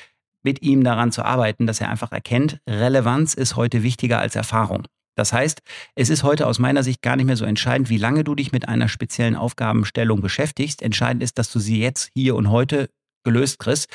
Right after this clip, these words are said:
weil Menschen eher für Ergebnisse bezahlen als für eingesetzte Zeit.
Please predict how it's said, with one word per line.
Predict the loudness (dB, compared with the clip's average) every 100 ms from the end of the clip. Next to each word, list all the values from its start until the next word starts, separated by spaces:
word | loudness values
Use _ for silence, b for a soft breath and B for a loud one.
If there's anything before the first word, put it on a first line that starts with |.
| B B
weil | 0 2
Menschen | 2 2 2 2
eher | 0 2 2
für | 0 2 2 2 -2 _ _ _ _ -6
Ergebnisse | -2 0 0 0 -2
bezahlen | -4 -2 0 0
als | 0 -2
für | -2
eingesetzte | 0 2 2 -2 -4 -4
Zeit. | -4 -4